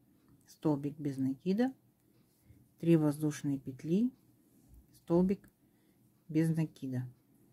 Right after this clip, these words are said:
Так. И дальше сюда продолжаем опять три столбика с двумя накидами, три воздушные петли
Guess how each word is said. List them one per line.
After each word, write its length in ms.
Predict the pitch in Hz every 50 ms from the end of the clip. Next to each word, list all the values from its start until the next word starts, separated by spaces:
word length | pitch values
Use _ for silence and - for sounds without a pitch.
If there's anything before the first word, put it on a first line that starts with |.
| _ _ _ _ _ _ _
Так. 140 | 196 220 - _ _ _ _ _ _ _ _ _ _
И 60 | 156
дальше 300 | 151 196 247 262 - -
сюда 280 | 208 - 185 185 196 190
продолжаем 760 | - 180 175 160 151 147 143 151 190 220 233 233 220 220 - - _ _ _ _ _ -
опять 360 | 143 139 - 180 190 214 214 - _ _ _ _ _ _ _ _ _ _ _ _
три 200 | - 165 175 165
столбика 600 | 165 - - 175 160 147 147 147 131 - 147 143
с 60 | 139
двумя 280 | 147 147 147 151 143 139
накидами, 680 | 135 135 143 - - 226 240 240 262 262 262 269 262 - _ _ _ _ _ _ _ _ _ _ _ _ _ _ _ _ _ _ _ _ _ - - _ _ _ _ _ _ _ _ _ _ _ _ _ _ _ _
три 160 | - 165 165 160
воздушные 560 | 147 147 143 147 156 151 147 - - 147 143
петли 500 | 135 - 147 147 - 202 233 269 302 302